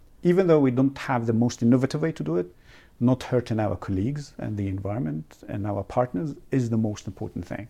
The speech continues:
right? So it's a very different starting point, yeah? And we as a digital team or data science team or me personally, we have to accept that and learn how to work within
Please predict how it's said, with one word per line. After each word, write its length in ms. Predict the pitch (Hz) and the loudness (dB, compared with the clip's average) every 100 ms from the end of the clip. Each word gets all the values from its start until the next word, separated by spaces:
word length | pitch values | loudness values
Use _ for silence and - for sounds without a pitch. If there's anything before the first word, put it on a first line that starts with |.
| _ | _
right? 220 | - - - - - - | -12 -12 -14 -20 -20 -12
So 120 | - 151 | 0 0
it's 180 | 165 | 2
a 40 | 160 | -4
very 420 | 131 147 175 165 | -2 0 2 2
different 540 | 139 147 - 131 117 | 0 -4 -2 -2 -2
starting 460 | - - 123 120 113 | -6 -2 0 2 -2
point, 480 | - - 104 - - - _ - _ - | -6 -6 -6 -8 -16 -20 _ -20 _ -8
yeah? 280 | 90 110 120 - - - - _ - | -6 -6 -8 -14 -20 -20 -20 _ -4
And 600 | 123 120 120 120 120 - _ _ - | -2 0 0 -2 -4 -14 _ _ -10
we 520 | 131 131 147 139 131 | 0 4 6 6 6
as 180 | 131 113 | 2 0
a 60 | 110 | 0
digital 420 | 107 107 107 107 | 0 0 -2 -6
team 520 | 104 - 117 113 107 | -6 -2 0 0 -2
or 120 | 107 98 | -4 -4
data 220 | 98 98 | -6 -6
science 340 | - 143 131 | -2 0 0
team 320 | - 117 110 | -2 -6 -4
or 80 | 104 | -2
me 200 | 104 113 | 0 0
personally, 640 | 110 - 143 - 123 107 | -2 -4 -4 -2 -4 -4
we 160 | 107 110 | -2 -4
have 380 | - - 123 - | -4 -6 -8 -6
to 260 | - 117 - - | -6 -6 -6 -12
accept 420 | - - 113 - | -10 -6 -6 -4
that 220 | 180 226 - - - | -6 -8 -12 -18 -8
and 200 | 117 110 | -6 -2
learn 200 | 117 113 | -2 -2
how 180 | - 107 | -4 -8
to 160 | - | -6
work 380 | 113 104 101 - | -4 -2 -4 -6
within 420 | 104 95 92 95 | -6 -4 -4 -6